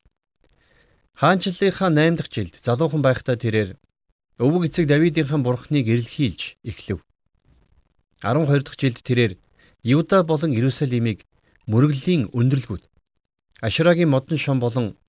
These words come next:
сийлмэл цутгамл хөргүүдээс цэвэрлэж эхэлсэн юм а гэж бичсэн байна. Тэгэхэр байна. Ирмиягийн иш үзүүлгийн эхний 5 жил бол яг энэ саяны бидний уншдаг а үйтэ давхцдаг юм.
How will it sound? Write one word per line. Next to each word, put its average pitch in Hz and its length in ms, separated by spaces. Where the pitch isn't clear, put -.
сийлмэл 127 640
цутгамл 165 400
хөргүүдээс 143 640
цэвэрлэж 151 640
эхэлсэн 113 400
юм 98 80
а 117 160
гэж - 400
бичсэн - 400
байна. - 80
Тэгэхэр 170 240
байна. 180 180
Ирмиягийн 147 560
иш - 80
үзүүлгийн 135 480
эхний 135 480
5 117 320
жил 98 160
бол 92 320
яг 175 320
энэ 131 400
саяны 131 320
бидний 110 320
уншдаг 101 480
а 90 400
үйтэ 143 480
давхцдаг - 560
юм. - 60